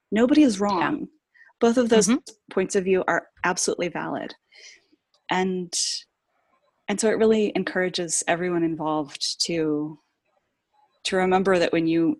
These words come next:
Speaker 1: you meet a point of view that isn't the same as yours, to not think, "That's wrong," but instead think, "That's interesting."
Speaker 2: I love that. That's wonderful. And is there anything else you'd like to add before I carry on to the,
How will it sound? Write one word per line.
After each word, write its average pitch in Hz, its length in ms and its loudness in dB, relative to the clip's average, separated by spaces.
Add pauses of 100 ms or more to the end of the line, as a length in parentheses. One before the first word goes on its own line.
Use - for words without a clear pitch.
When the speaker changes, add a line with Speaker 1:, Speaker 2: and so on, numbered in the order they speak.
Speaker 1:
you 170 80 -4
meet 180 180 0
a 185 40 -4
point 185 260 -4
of 160 60 -10
view 160 160 -4
that 147 180 -6
isn't 165 280 -4 (280)
the 165 80 -8
same 156 240 2
as 156 120 0
yours, 151 460 -2 (380)
to - 80 -4
not 175 260 -2
think, - 280 -2 (180)
"That's - 280 -4
wrong," 151 500 -2
but 175 100 -6
instead 190 400 -6
think, 190 280 -8 (320)
"That's - 280 -12
interesting." - 540 -6 (480)
Speaker 2:
I 190 60 -12
love 160 260 -8
that. 147 220 -8 (100)
That's - 180 -12 (100)
wonderful. 165 460 -12 (1000)
And 214 160 0
is 214 100 -6
there 208 480 4
anything 285 380 0
else 202 320 -2
you'd 185 140 -4
like 165 260 -2
to - 80 -4
add 156 240 -4
before 165 240 -4
I 151 80 -2
carry 180 360 -8
on 160 180 -8
to - 120 -20
the, 151 300 -10